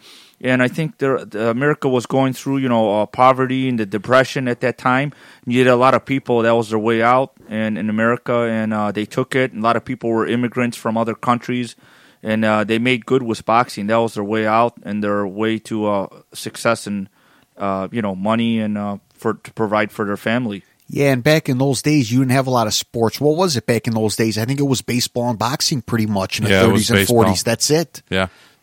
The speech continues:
Speaker 2: So more people were doing it. When more people are doing it, it's more of a, it's a bigger talent pool.
Speaker 1: Right. You didn't have no basketball, and, uh,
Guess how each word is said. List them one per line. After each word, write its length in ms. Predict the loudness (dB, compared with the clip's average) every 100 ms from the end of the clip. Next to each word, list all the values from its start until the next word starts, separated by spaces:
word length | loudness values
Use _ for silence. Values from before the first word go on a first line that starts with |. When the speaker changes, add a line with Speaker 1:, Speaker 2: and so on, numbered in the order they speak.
| _
Speaker 2:
So 220 | -2 4 6
more 200 | 8 6
people 360 | 2 0 2
were 120 | 2
doing 300 | 4 4 6
it. 140 | 2 0
When 160 | -4 2
more 160 | 2
people 340 | 2 -6 -2 0
are 120 | 2
doing 320 | 2 2 0
it, 160 | -2 _ _ _ _ _ _ _
it's 180 | -10 -2
more 180 | 2 2
of 80 | 2
a, 20 |
it's 240 | -6 -8
a 40 | -2
bigger 240 | 0 0
talent 440 | -2 -2 -2 -4
pool. 240 | -6 -10 -10 _
Speaker 1:
Right. 280 | 6 6 6
You 120 | 4
didn't 160 | 4 6
have 160 | 4 4
no 140 | 2
basketball, 880 | 4 6 6 2 0 4 6 4 0
and, 240 | -6 -4 0
uh, 460 | 0 0 0 -2